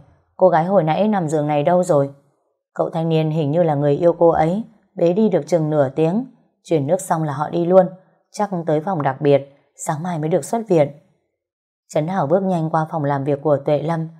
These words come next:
cậu đoán chắc chắn cô ấy đang ở trong phòng. Cánh cửa phòng khép chặt, trong đó vẫn còn sáng đèn. Trấn Hảo chuẩn bị đưa tay gõ cửa, đã nghe thấy tiếng của Thiên Vũ. "Em thay đồ đi,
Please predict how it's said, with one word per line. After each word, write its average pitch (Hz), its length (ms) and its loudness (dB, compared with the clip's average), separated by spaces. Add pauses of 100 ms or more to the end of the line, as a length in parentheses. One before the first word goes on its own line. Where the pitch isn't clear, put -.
(320)
cậu - 140 -2
đoán 160 260 -4
chắc 233 180 -6
chắn 165 220 -4
cô 185 100 4
ấy 156 200 0
đang 190 180 -4
ở 175 180 -2
trong 190 240 -6
phòng. 147 320 -4 (580)
Cánh 156 200 -4
cửa 190 200 2
phòng 139 220 -4
khép 208 220 -6
chặt, 165 200 0 (380)
trong 175 200 -4
đó 147 200 -4
vẫn 180 180 -6
còn 165 220 -6
sáng 147 300 -8
đèn. 156 280 0 (480)
Trấn 156 180 -2
Hảo 196 180 -4
chuẩn 147 200 -4
bị 147 160 0
đưa 165 160 -2
tay 156 220 -4
gõ 147 240 -4
cửa, 156 280 2 (380)
đã 151 100 -6
nghe 165 200 -4
thấy 156 180 -4
tiếng 156 220 -2
của 180 220 0
Thiên 156 220 -4
Vũ. 165 300 0 (720)
"Em 160 180 -6
thay 156 180 -4
đồ 147 180 2
đi, 156 280 -2